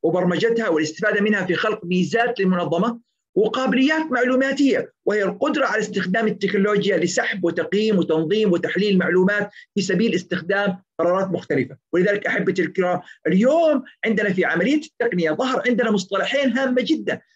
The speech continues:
المصطلح الأول العاملون المعرفيون، وهم الموظفين اللي عندهم قيم معرفية عالية،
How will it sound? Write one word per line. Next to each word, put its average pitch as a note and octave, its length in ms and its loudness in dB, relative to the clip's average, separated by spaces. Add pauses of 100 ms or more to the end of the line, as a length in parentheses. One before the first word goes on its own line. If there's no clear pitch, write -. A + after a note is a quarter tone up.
(160)
المصطلح F4 320 -2
الأول D4+ 440 2 (100)
العاملون F3+ 640 2
المعرفيون، C#3 640 0 (280)
وهم G#3+ 280 4
الموظفين F#3 800 2
اللي F3 240 2
عندهم F#3+ 440 2
قيم G3 280 0
معرفية D#3+ 500 0
عالية، A3 480 0